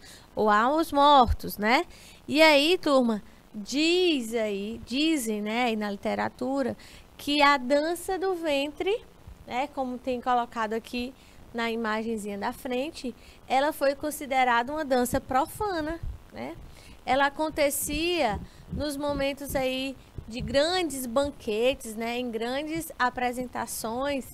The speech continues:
em que o corpo da mulher, ela é, ele era, é, visto de uma forma mais ousada, de uma forma mais profana, e que acabou, de certa forma, em alguns ca-, alguns casos, né,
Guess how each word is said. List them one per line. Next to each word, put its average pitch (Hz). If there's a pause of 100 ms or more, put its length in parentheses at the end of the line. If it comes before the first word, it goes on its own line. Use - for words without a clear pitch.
(480)
em 381
que 349
o 339
corpo 285
da 277
mulher, 269
ela 370
é, 294
ele 302
era, 269 (480)
é, 247
visto 294
de 220
uma 254
forma 247
mais 226
ousada, 233
de 196
uma 220
forma 226
mais 202
profana, 262 (540)
e 427
que 339 (240)
acabou, 285
de 277
certa 269
forma, 247
em 247
alguns 240
ca-, -
alguns 247
casos, 254
né, 240